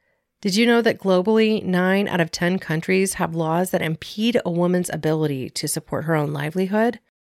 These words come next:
This extends from land ownership limitations to no access to loans. It means that her ability to provide for her family is severely hampered. She relies on the men in her life.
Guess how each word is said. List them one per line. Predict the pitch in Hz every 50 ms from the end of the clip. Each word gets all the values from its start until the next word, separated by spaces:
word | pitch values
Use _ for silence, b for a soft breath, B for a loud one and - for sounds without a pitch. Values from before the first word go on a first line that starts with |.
| _ _ _ _ _ _ _ _ _ _ -
This | 196 208 208 185 -
extends | 220 - - - - 185 190 185 190 190 -
from | - 190 170 165
land | 170 165 170 180 180 -
ownership | - 190 180 185 170 - 190 175 -
limitations | 175 165 165 160 - - 175 175 - - 202 202 202 202 196 - -
to | - - - 180 180 180
no | 180 180 185 190 208 -
access | - 196 190 - - 202 190 -
to | - 208
loans. | 190 180 185 226 247 220 - - 165 165 - - - - b b b b b b b b b b b b b b b -
It | - 214 208 214
means | 220 226 240 240 240 -
that | - - -
her | 180 202 208
ability | 202 180 202 202 214 220 214 214
to | 180 -
provide | - 175 170 160 170 165 170 170 -
for | - 196 180
her | 160 175 165
family | - - 175 170 175 175 170 165 170 -
is | 180 175
severely | - - 185 170 175 185 185 190 185 180 170
hampered. | 160 - - 160 151 156 - - - - - 180 170 -
She | - - 190
relies | 175 170 165 175 170 170 175 170 -
on | 165 165
the | 160
men | 156 151 156 160 156 156 147 147 - -
in | 165 156
her | 143 135 151 147
life. | 147 143 143 147 - - - - -